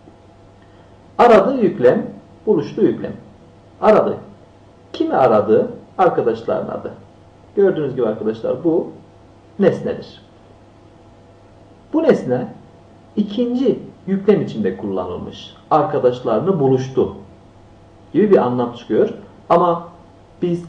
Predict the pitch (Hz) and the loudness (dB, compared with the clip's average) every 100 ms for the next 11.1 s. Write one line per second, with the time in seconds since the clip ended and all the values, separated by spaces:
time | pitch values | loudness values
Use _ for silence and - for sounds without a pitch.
0 | - 139 151 - 156 156 - 160 156 165 | -4 -2 -2 -2 -2 -2 0 0 2 4
1 | 190 - - 131 131 - 254 262 175 214 | 4 4 -2 0 0 -2 -4 -4 4 6
2 | 175 104 - 226 330 117 110 107 98 - | 6 2 0 0 -2 0 -2 -2 -4 -4
3 | 90 - - - 233 196 165 131 110 110 | -10 -12 -12 4 6 8 4 2 -2 -2
4 | 104 101 160 - - - - - - - | -2 0 4 4 2 -14 -20 -20 -20 -6
5 | 139 147 170 170 170 - 180 240 226 - | -4 -4 -4 -4 -6 -2 0 2 2 0
6 | - - - - - 120 107 - - 98 | -2 -6 -18 -20 -4 -2 -2 -4 -6 -6
7 | - - 117 104 95 - 98 85 - 180 | -6 -12 -4 -2 -2 -8 -8 -8 -4 -2
8 | 170 135 120 107 95 - 147 - - - | 0 -2 -4 -4 -4 -2 -4 -4 -12 -20
9 | - - 190 - - 247 220 139 - 120 | -20 -8 -8 -6 2 2 2 -2 -2 -2
10 | 107 107 104 98 95 - 98 90 95 135 | -2 -2 -2 -2 -4 -6 -8 -4 -2 -4
11 | 196 | -6